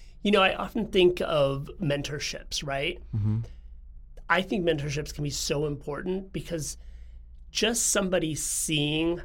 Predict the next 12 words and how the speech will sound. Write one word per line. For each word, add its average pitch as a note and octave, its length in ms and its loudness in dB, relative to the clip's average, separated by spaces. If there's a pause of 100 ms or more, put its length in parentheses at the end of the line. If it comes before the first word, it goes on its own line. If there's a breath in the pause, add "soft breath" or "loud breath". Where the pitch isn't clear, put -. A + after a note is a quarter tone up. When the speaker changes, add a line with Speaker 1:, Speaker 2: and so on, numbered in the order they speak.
(140)
Speaker 1:
how D#3 320 0
something's D3 480 0
done, C3 360 2
like, B2+ 200 -2
those C3+ 240 0
mechanisms, F#3+ 960 2 (420 loud breath)
can F3 140 2
help - 300 -2
them C#4+ 220 2
connect C#3+ 600 0
the D3+ 100 -2
dots C#3 720 -2